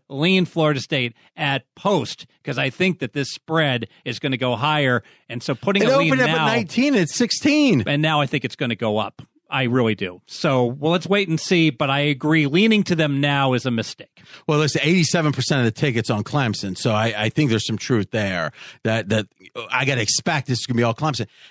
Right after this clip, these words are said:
Speaker 2: Guys, let me pose something, 'cause I do, especially when I don't have my own opinion, I go with the Sharps. But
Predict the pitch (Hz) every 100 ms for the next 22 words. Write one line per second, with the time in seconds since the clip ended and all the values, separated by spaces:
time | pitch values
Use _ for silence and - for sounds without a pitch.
0 | - 349 381 392 370 - 156 131 - 113
1 | 107 110 131 156 247 196 196 190 160 139
2 | - _ - - 208 - 170 151 151 143
3 | 147 131 131 165 139 - 120 131 135 131
4 | 127 - 127 139 - - 208 220 143 -
5 | - _ _ - - 120 160 156